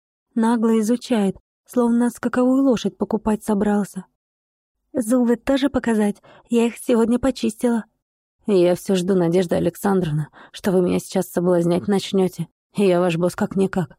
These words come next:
А вы пришли просить о повышении". "А я жду, Никита Андреевич, когда вы станете мягким и податливым".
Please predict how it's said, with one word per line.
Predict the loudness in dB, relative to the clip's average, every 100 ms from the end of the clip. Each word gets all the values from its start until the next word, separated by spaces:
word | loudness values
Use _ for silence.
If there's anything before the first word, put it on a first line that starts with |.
| _ _ -4
А | 0 2
вы | 2
пришли | 0 -2 0 -2
просить | 0 -2 0 -2 -2
о |
повышении". | 0 0 0 0 0 2 0 -4 _ _ _ _ _ _ -4
"А | 0
я | 2 2
жду, | 2 2
Никита | 0 -2 0
Андреевич, | 0 2 2 4 2 0
когда | -2 0
вы | 0
станете | 0 0 0 0 0
мягким | 2 0 0 -2 -2
и |
податливым". | 0 0 2 0 0 0 0 -4